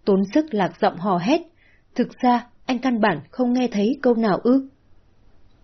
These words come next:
Giờ phút này, Hoàng Ngân cảm thấy chỉ muốn chửi thề trong lòng. Cô hối hận đến mức suýt nữa muốn tát cho mình một cái luôn.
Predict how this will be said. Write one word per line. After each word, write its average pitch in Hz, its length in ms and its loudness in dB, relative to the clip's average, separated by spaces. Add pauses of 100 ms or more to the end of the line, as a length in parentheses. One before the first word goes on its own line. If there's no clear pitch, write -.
(360)
Giờ 185 280 2
phút - 180 0
này, 190 280 0 (340)
Hoàng 220 240 0
Ngân 247 220 2
cảm 190 180 -2
thấy 208 320 -4
chỉ 220 120 -2
muốn 185 280 2 (100)
chửi 196 220 2
thề 190 260 0
trong 254 180 -4
lòng. 185 220 -2 (1040)
Cô 202 200 2
hối 202 200 2
hận 269 180 0
đến 180 180 0
mức 339 180 2 (120)
suýt - 260 0
nữa 247 220 2
muốn 202 360 0
tát 359 200 2
cho 269 100 -2
mình 196 240 2
một 170 200 -4
cái 202 240 0
luôn. 269 180 2